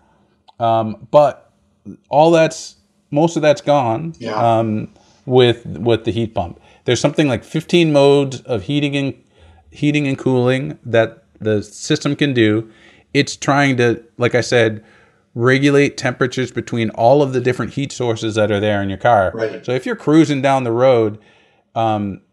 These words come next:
Speaker 1: and going pretty fast, you're probably gonna have plenty of heat to keep your cabin warm.
Speaker 2: Mm.
Speaker 1: Whereas in the past with an S or an X, and even the three, if it's cold out and you're not sure your range number,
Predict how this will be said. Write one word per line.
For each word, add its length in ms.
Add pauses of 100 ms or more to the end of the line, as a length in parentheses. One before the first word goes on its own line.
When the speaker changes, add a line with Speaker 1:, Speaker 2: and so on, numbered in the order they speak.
Speaker 1:
and 160
going 220
pretty 220
fast, 580 (100)
you're 280
probably 240
gonna 160
have 80
plenty 260
of 80
heat 220
to 60
keep 220
your 200
cabin 440
warm. 380 (100)
Speaker 2:
Mm. 260
Speaker 1:
Whereas 340 (440)
in 140
the 80
past 400
with 160
an 80
S 340
or 120
an 80
X, 480 (520)
and 140
even 160
the 80
three, 720 (260)
if 140
it's 140
cold 440
out 240
and 140
you're 80
not 260
sure 460
your 240
range 440
number, 460